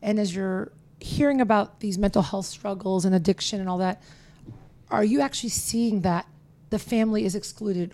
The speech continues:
or, or wondering if the family was kinda on board with this first responder from the get-go of either treatment or when the signs and symptoms,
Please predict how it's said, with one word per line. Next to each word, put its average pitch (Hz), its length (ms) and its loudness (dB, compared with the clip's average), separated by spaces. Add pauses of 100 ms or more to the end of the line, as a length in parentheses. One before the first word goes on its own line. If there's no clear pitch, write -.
or, 220 380 2 (580)
or 214 440 0
wondering 202 560 2 (640)
if 208 100 -4
the 208 100 -2
family 269 380 -4
was 226 240 -2
kinda 208 540 -2
on 202 220 2
board 202 280 2
with 190 160 -2
this 196 160 -4
first - 240 -2
responder 185 540 0 (280)
from 240 280 -4
the 226 80 2
get-go 208 460 2
of 180 120 0
either 180 220 -2
treatment 262 480 0
or 196 80 -2
when 185 240 -2
the 175 60 0
signs 196 280 2
and 170 100 -4
symptoms, 214 520 0